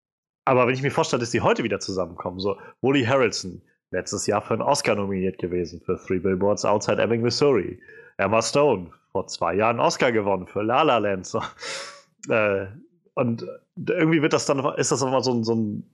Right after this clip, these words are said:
so ein Riesencast, der dann da auf einmal so zusammenkommt.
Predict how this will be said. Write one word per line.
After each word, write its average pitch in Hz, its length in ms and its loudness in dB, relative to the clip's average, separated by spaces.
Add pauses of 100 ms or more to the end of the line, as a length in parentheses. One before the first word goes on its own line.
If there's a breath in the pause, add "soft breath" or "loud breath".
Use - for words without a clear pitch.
(120)
so 104 120 -4
ein 101 500 -8
Riesencast, 127 1080 0
der 104 80 2
dann 95 140 0
da 95 60 2
auf 95 100 0
einmal 98 180 -2
so 92 100 -2
zusammenkommt. 104 800 -2